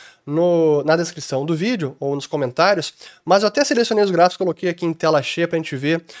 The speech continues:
a produtividade brasileira por setor desde noventa e cinco e depois a gente vê a partir de dois mil e dez, doze. Então aqui desde noventa e cinco temos quatro se-, três setores e o agregado. Agregado é a linha vermelha,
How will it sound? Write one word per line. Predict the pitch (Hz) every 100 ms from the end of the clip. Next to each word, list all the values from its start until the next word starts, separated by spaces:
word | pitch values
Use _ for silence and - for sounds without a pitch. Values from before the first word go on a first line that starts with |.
| - _ -
a | 156
produtividade | 226 226 185 208 208
brasileira | 202 175 156 196 170 123 _
por | 233 262
setor | 254 208 - 190 220 175 _ _ - _ -
desde | 165 226 214
noventa | 214 196 175 190 185
e | 160
cinco | - 220 247 262 247
e | 214
depois | 196 196
a | 196
gente | 185
vê |
a | 185
partir | 180 165 175
de | 170
dois | 160 147
mil | 147 160 165 151
e |
dez, | 135 139 156 156 -
doze. | - 131 127 120 -
Então | 185
aqui | 180 233
desde | 180 254 269 214
noventa | 220 208 190 196 190 180
e | 165
cinco | 170 - 165 147 - - - - - - _
temos | - 220 240 - - _ _ -
quatro | 226 247 233 208
se-, | - -
três | - 233
setores | 226 208 190 208 208 190
e |
o | 196
agregado. | 185 190 160 123 - - - _
Agregado | - 151 156 185 214
é | 190
a |
linha | 180 170
vermelha, | 147 139 175 202 202